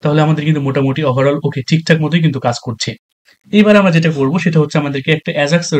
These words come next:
রিকোয়েস্ট পাঠাবো, যেটা আমাদের ডাটাবেস কানেকশন হচ্ছে কিনা চাইলে আমরা সেটাও তৈরি করতে পারি, একটা কনস্ট্রাক্টর তৈরি করতে পারি। যে কাজটি করবো সেটা হচ্ছে আমরা এখানে একটি কনস্ট্রাক্টর তৈরি করবো, বিশেষ করে ডাটাবেস কানেকশন দেওয়ার জন্য। তার পাশাপাশি কিন্তু আমরা সেই যে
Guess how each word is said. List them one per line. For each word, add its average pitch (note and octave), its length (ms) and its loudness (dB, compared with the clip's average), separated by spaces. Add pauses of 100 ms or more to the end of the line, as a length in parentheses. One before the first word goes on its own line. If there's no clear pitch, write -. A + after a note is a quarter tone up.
(100)
রিকোয়েস্ট E3 360 0 (100)
পাঠাবো, B2 300 0 (480)
যেটা D3 200 -2
আমাদের E3 240 4
ডাটাবেস D#3+ 320 0 (120)
কানেকশন C#3+ 340 -4
হচ্ছে C#3+ 220 -8
কিনা C#3+ 180 -4
চাইলে C3+ 200 0
আমরা C3 160 -2
সেটাও C#3 240 -4
তৈরি C3+ 160 -2
করতে C3+ 200 -6
পারি, C3 140 -2
একটা C3 160 -6
কনস্ট্রাক্টর B2+ 460 -6
তৈরি C3 160 -4
করতে B2 220 -6
পারি। A#2+ 140 -2 (220)
যে C#3+ 140 -6
কাজটি C3+ 240 -6 (100)
করবো B2+ 240 -6
সেটা C#3+ 220 -6
হচ্ছে B2+ 200 -12 (140)
আমরা C3 200 -4
এখানে C3 240 -10
একটি C3 140 -12 (100)
কনস্ট্রাক্টর B2 460 -8
তৈরি A#2+ 200 -6
করবো, C#3 140 -8 (140)
বিশেষ B2+ 240 -8
করে B2 200 -6
ডাটাবেস A#2+ 360 -4
কানেকশন B2 340 -8
দেওয়ার A2 240 -6
জন্য। A2+ 140 -4 (680)
তার C3+ 140 -2
পাশাপাশি C#3 400 -4
কিন্তু C3+ 220 -4
আমরা B2+ 160 -4 (240)
সেই E3+ 280 0 (520)
যে C3 80 -2